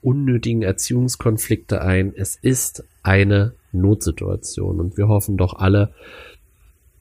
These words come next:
dass diese Situation sich nach vier Wochen ein bisschen mäßigt. Das hoffen wir doch alle.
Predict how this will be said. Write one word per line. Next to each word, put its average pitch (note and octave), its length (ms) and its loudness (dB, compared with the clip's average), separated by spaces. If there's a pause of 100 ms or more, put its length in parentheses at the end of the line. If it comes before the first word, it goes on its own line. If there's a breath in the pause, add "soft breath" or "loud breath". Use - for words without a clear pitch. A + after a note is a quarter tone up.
(400)
dass G2 180 0
diese G2+ 260 0
Situation F#2+ 1080 2
sich - 280 -4
nach F#2+ 360 -2 (400)
vier A#2 720 2 (500 loud breath)
Wochen G#2 720 0 (500)
ein F#2 180 2
bisschen D#2+ 400 0
mäßigt. C3 640 0 (720)
Das - 160 -10
hoffen F#2+ 260 0
wir F2+ 80 4
doch E2+ 220 0
alle. G#2+ 340 2